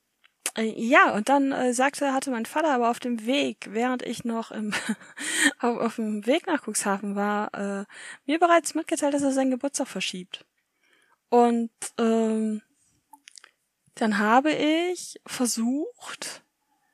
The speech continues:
noch eine Nacht mehr zu kriegen. Und ich, ich fasse mich jetzt hier kurz, äh, es hat auf dem Campingplatz nicht geklappt, aber ich habe danach sehr, sehr viel gegoogelt, noch jemanden gefunden, der für vergleichsweise wenig Geld,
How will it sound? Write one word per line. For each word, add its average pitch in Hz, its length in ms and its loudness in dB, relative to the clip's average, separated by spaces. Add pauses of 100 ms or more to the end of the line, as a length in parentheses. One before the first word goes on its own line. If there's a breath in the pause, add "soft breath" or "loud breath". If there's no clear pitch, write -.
(520)
noch 254 200 4
eine 277 220 4
Nacht 269 220 2
mehr 285 300 4
zu 214 160 0
kriegen. 185 480 -8
Und 196 120 -4
ich, - 140 -10
ich - 180 -10
fasse 240 300 2
mich 262 180 2
jetzt 262 180 -2
hier 226 120 0
kurz, 302 580 -4
äh, 233 380 -2 (480 soft breath)
es - 120 0
hat 226 120 0
auf 233 100 -2
dem 214 140 -4
Campingplatz 226 560 -2
nicht 269 200 0
geklappt, 320 640 -2 (760)
aber 220 340 4
ich 233 160 -4
habe 240 180 2
danach 214 300 0
sehr, 233 260 4
sehr 302 160 2
viel 254 180 -6
gegoogelt, 220 800 -2 (1500)
noch 208 200 4
jemanden 190 680 0
gefunden, 226 1080 -2
der 208 360 2
für 196 420 -8
vergleichsweise 208 920 -2
wenig 294 460 -2
Geld, 185 560 -2